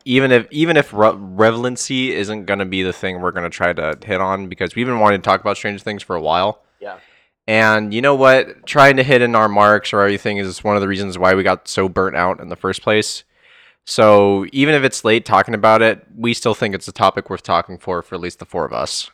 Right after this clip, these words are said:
Speaker 1: And if you guys wanna listen to it and enjoy us, join us on this journey, then you know what?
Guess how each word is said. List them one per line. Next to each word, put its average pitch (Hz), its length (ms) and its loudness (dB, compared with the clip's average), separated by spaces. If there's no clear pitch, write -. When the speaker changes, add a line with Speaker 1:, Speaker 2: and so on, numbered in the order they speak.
Speaker 1:
And - 100 -6
if 98 140 -6
you 117 60 0
guys 120 180 6
wanna 113 180 4
listen 113 300 -2
to 110 160 -4
it 107 260 0
and 92 80 -16
enjoy 101 360 -4
us, - 440 -10
join 110 260 -2
us 107 120 -4
on 101 120 -2
this 92 100 -6
journey, 98 320 -6
then 87 220 -6
you 90 60 -10
know 98 120 -6
what? 101 340 -4